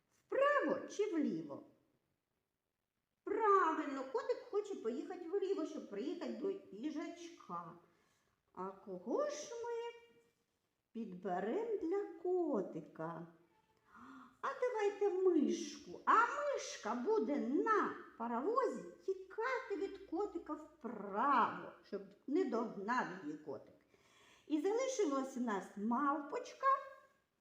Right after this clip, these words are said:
Вона рухається на човнику, на кораблику. Вона хоче їхати вправо, направо. А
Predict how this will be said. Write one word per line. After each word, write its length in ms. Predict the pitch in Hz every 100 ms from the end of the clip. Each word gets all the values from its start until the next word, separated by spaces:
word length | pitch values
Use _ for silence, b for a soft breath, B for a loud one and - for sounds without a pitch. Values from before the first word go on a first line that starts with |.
| _ _ _ -
Вона 380 | 196 196 208
рухається 680 | 339 523 494 466 466 427 427
на 240 | 440 508 508
човнику, 720 | - 453 427 233 202 190 233
на 120 | 302
кораблику. 840 | 359 392 403 339 220 190 175 190 190
Вона 340 | 208 202 180 -
хоче 360 | 523 539 - 403 B B B B _
їхати 520 | 285 285 494 466 -
вправо, 1160 | 392 - - 294 294 294 285 240 208 180 170 170
направо. 1160 | 185 330 - - 233 233 247 240 196 175 170 180 170 - _ - - _ _ _
А 220 | 277 247